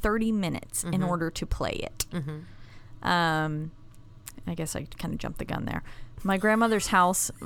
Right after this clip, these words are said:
Speaker 1: as a kid <laughs> was frequently filled with the pipe organ music and,
Speaker 2: Mm-hmm.
Speaker 1: like, church hymns.
Speaker 2: Okay.
Speaker 1: But no one was there
Speaker 2: Yeah.
Speaker 1: playing the pipe organ
Speaker 2: Right.
Speaker 1: that you would have to pump up for thirty minutes.
Speaker 2: Right,
Speaker 1: <laughs>
Speaker 2: 'cause who
Speaker 1: So it's not
Speaker 2: would?
Speaker 1: like a piano that you can just go, like, ting, ting,
Speaker 2: Yeah.
Speaker 1: ting,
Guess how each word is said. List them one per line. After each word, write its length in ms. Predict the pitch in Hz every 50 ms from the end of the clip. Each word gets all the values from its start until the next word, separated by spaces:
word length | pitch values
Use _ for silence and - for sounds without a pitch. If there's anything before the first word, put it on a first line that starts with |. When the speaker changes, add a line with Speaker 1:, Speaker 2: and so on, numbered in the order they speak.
| - -
Speaker 1:
as 140 | 214 226 -
a 40 | 220
kid 340 | - - 240 208 185 214 320 - - - - - - -
<laughs> 340 | - - - - - - - -
was 240 | 196 214 220 - -
frequently 500 | - - 226 240 240 262 240 185 214 214 202
filled 400 | - - 196 190 185 185 180 160
with 200 | 170 175 175 - - - - - 196
the 180 | 180 - - - -
pipe 280 | - - 185 175 170 -
organ 360 | - 165 170 156 160 156 156 156
music 540 | 151 147 143 - - - - - - - -
and, 100 | 196 190
Speaker 2:
Mm-hmm. 60 | 190
Speaker 1:
like, 180 | 185 180 180 -
church 500 | - - 190 175 - - - - - - - -
hymns. 640 | - - 202 180 160 - - - 160 - - - - - - - - -
Speaker 2:
Okay. 260 | 196 202 165 196 190 180 190 190 - - - - - - - - -
Speaker 1:
But 140 | - - -
no 160 | 190 180 175
one 260 | 175 175 175 170 165
was 220 | 160 131 - - - -
there 400 | - - 156 - - - - - - - - -
Speaker 2:
Yeah. 220 | 180 175 139 107 - - - -
Speaker 1:
playing 640 | - - - 170 165 160 - - - - - - -
the 120 | - - - - - - -
pipe 200 | - - - - - - - -
organ 480 | 160 156 92 - - - - - - -
Speaker 2:
Right. 180 | 185 240 247 190
Speaker 1:
that 100 | 165 -
you 180 | 135 160 156 156
would 140 | 147 147
have 220 | 147 - 131 127 -
to 80 | - 139
pump 220 | - 156 175 -
up 160 | 339 381 -
for 120 | - 349 -
thirty 260 | - - 214 247 269
minutes. 400 | 381 508 587 - - 175 247 277
Speaker 2:
Right, 200 | 311 - 180 -
Speaker 1:
<laughs> 380 | 294 - - - - - - -
Speaker 2:
'cause 220 | 196 175 - -
who 80 | - 240
Speaker 1:
So 100 | 277 277
it's 100 | - 285
not 160 | 285 285 226
Speaker 2:
would? 20 |
Speaker 1:
like 120 | 277 269 -
a 60 | 254
piano 420 | - - 262 262 277 262 254 226
that 100 | 196 190
you 80 | 185 190
can 80 | 220 185
just 120 | 185 -
go, 100 | - 185
like, 220 | 180 - - - -
ting, 180 | - 370 277 285
ting, 140 | 440 -
Speaker 2:
Yeah. 60 | 190 -
Speaker 1:
ting, 420 | 339 277 277 277 277 294 302